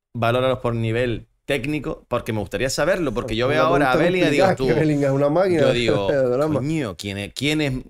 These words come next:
Speaker 1: Que evidentemente son distintos jugadores, porque, como Pedri no tiene el gol que tiene Bellingham, pero yo a día de hoy diría, "Yo es que Bellingham me parece más fuerte".
Speaker 2: Que yo es que Bellingham, es que yo es que Bellingham ahora mismo estamos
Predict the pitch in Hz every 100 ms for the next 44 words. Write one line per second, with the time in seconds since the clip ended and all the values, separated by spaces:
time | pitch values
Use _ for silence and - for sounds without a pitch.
0 | - 131 - 113 117 117 135 139 123 143
1 | 131 117 110 143 123 107 101 90 113 117
2 | 110 113 104 110 98 113 107 98 98 123
3 | 135 104 107 98 90 _ _ _ _ _
4 | _ _ _ 117 156 170 156 160 143 127
5 | 95 98 110 104 80 73 78 78 85 92
6 | 107 98 95 95 110 147 - 143 233 135
7 | 135 - 123 123 151 - 170 156 165 135
8 | 120 107 104 - 117 - 117 117 117 110
9 | 113 117 117 117 117 123 113 113 113 131
10 | 147 160 - - 120